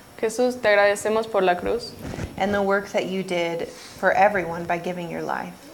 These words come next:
Speaker 1: y el trabajo que hiciste por todos al ceder tu vida.
Speaker 2: And it's so good that our hearts can think upon the seriousness of your death.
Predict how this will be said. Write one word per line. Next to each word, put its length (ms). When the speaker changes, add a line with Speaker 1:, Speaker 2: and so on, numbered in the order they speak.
Speaker 1:
y 60
el 80
trabajo 380
que 100
hiciste 300
por 180
todos 420
al 160
ceder 340
tu 100
vida. 320
Speaker 2:
And 120
it's 180
so 120
good 220
that 100
our 120
hearts 420
can 220
think 280
upon 300
the 80
seriousness 720
of 100
your 140
death. 420